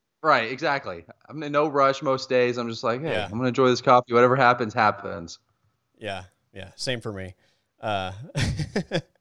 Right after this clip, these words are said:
Speaker 2: it's, yeah, our, the morning time's just not, there's no urgency, really.
Speaker 1: I'm not complaining either.
Speaker 2: Yeah.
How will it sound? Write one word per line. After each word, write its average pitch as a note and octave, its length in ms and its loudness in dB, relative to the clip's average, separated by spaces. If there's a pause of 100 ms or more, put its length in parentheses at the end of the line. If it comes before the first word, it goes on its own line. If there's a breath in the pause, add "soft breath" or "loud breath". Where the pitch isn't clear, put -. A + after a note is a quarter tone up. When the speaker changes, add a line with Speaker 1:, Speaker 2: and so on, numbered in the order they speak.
(480 loud breath)
Speaker 2:
it's, - 380 -4
yeah, A#2 220 0 (120)
our, F3+ 220 0
the F3+ 140 0
morning G#3+ 320 2
time's F#3 300 2
just E3 180 -2
not, D#3+ 320 4
there's D#3 260 -4
no E3+ 140 4
urgency, B2 520 -4
really. F#2+ 420 -14 (1800)
Speaker 1:
I'm - 80 -16
not - 140 -8
complaining D3 420 0
either. E2 300 -4
Speaker 2:
Yeah. G#2 180 -8